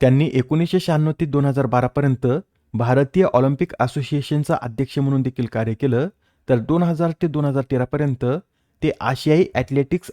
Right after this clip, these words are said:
असोसिएशनचे देखील अध्यक्ष होते. दरवर्षी पृथ्वीचा परिभ्रमण दिवस कधी साजरा केला जातो? तर हा जो पृथ्वीचा परिभ्रमण दिवस आहे, हा दरवर्षी आठ जानेवारी रोजी साजरा केला जातो.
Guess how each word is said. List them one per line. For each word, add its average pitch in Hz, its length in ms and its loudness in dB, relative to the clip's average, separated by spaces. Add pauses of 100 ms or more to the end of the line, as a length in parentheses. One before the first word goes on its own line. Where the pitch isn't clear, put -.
असोसिएशनचे 139 760 -4
देखील 127 380 -4
अध्यक्ष 110 420 -6
होते. 104 400 -4 (1000)
दरवर्षी 202 680 2
पृथ्वीचा 208 720 0
परिभ्रमण 175 640 2
दिवस 170 300 4 (520)
कधी 156 260 2
साजरा 143 380 2 (100)
केला 139 180 4
जातो? 107 440 -4 (380)
तर 123 60 -2
हा 127 80 0
जो 143 100 -2
पृथ्वीचा 147 520 -4
परिभ्रमण 165 580 0
दिवस 156 280 -2
आहे, 131 400 -2
हा - 100 -4
दरवर्षी 170 600 -2 (140)
आठ 135 280 0
जानेवारी 160 380 0
रोजी 175 220 -2
साजरा 127 320 -2
केला 131 240 -2
जातो. 127 460 -6